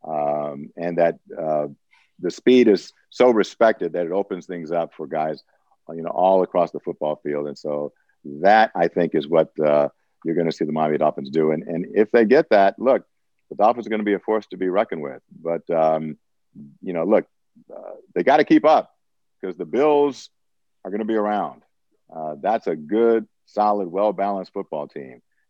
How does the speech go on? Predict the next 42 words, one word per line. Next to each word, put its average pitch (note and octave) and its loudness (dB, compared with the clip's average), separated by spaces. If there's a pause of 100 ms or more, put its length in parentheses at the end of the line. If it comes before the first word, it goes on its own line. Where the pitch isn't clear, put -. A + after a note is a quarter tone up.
And, E2+ -6
uh, E2 -2
losing A2 4
this G2+ 0
year F#2+ 2
is E2+ -4
just G2 -2
gonna, F2+ -6
just F#2+ -4
gonna F#2 -4
make F2+ 0
them E2+ 0
hungrier. E2 0 (460)
Uh, D2+ 0
and, D#2 -4 (320)
you F#2+ 0
know, G2+ 6
the F2 0
Patriots A#2 2
with F#2+ -2
Belichick, G#2+ 4
they'll G#2 2
probably, G#2 2
they F#2+ -4
may G#2 -4
retool G2+ -2
quicker. G#2 -2
We G2+ -4
don't G2+ -2
know G2+ 0
what's G2 -2
gonna F#2+ -4
happen G2 0
with F#2 -8
the - -10
Jets. G2+ 0 (440)
But F2 0 (120)
I E2+ 0
think A#2 -2
the F#2+ -4
Dolphins G#2 2
understand F#2+ -2